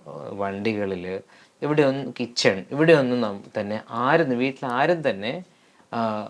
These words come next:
മൊബൈലോ ടി വിയോ ഉപയോഗിക്കാതിരിക്കുക. പിന്നെ നമ്മൾ കുട്ടികളെ ഉപദേശിക്കുമ്പോൾ നമ്മൾ നല്ലൊരു റോൾ മോഡൽ ആവണം. അതായത് നമ്മൾ എന്നും മൊബൈൽ ഉപയോഗിച്ചുകൊണ്ട് "മോനെ നീ അത് ഉപയോഗിക്കരുത്" എന്ന് പറയുന്നതിൽ യാതൊരു കാര്യമില്ല. കാരണം അവർ നമ്മളെ കണ്ടാണ് പഠിക്കുന്നത്.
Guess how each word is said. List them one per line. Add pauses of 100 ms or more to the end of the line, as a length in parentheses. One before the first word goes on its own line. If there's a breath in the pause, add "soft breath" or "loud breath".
മൊബൈലോ
ടി
വിയോ
ഉപയോഗിക്കാതിരിക്കുക. (420 soft breath)
പിന്നെ
നമ്മൾ
കുട്ടികളെ
ഉപദേശിക്കുമ്പോൾ
നമ്മൾ
നല്ലൊരു
റോൾ
മോഡൽ
ആവണം. (140)
അതായത്
നമ്മൾ
എന്നും (140)
മൊബൈൽ
ഉപയോഗിച്ചുകൊണ്ട് (120)
"മോനെ
നീ
അത്
ഉപയോഗിക്കരുത്"
എന്ന്
പറയുന്നതിൽ
യാതൊരു
കാര്യമില്ല. (120)
കാരണം
അവർ
നമ്മളെ
കണ്ടാണ്
പഠിക്കുന്നത്.